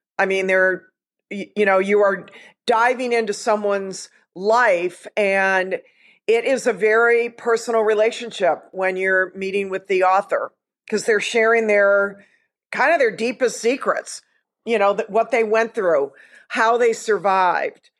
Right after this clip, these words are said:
you know, just various situations like that. So my most recent project I did for a woman that was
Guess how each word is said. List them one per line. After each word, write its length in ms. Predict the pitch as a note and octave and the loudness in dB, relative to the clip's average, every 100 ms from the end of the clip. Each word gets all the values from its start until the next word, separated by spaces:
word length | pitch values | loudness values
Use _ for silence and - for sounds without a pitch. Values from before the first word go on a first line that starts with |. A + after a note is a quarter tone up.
| _ | _
you 80 | G#3 | -2
know, 160 | G3+ G3 | 0 -2
just 240 | A3 A#3 | -4 -4
various 400 | A3+ B3 B3 A3 | 0 2 2 0
situations 680 | A#3 A3 G#3+ G3+ G3 F#3 D3+ | -6 -4 -2 -2 -2 -10 -2
like 220 | F3+ E3 | -2 0
that. 400 | F3+ F#3 - - _ | 2 2 0 -6 _
So 640 | - G3 F3 E3+ E3 D3+ - _ _ _ _ _ _ | -6 0 2 2 0 -6 -18 _ _ _ _ _ _
my 180 | A3 B3 | -2 0
most 360 | B3 C#4+ D4+ - | 2 0 -2 -6
recent 420 | A#3+ C4+ C4+ G#3+ | -6 -4 -4 -6
project 560 | - A3 A3+ A#3 F#3+ - | 0 0 2 0 -2 -2
I 160 | G3+ G3 | 0 0
did 320 | E3+ G#3 G#3 | 0 0 -2
for 340 | - G3+ G3 | -4 0 0
a 120 | F#3+ F#3 | 0 -2
woman 540 | F#3+ G3+ G#3 G3+ G3+ | -2 0 0 -2 -2
that 340 | F#3+ F#3 F#3 - | 0 2 2 -2
was 380 | F#3+ F#3 F3+ | -2 0 -2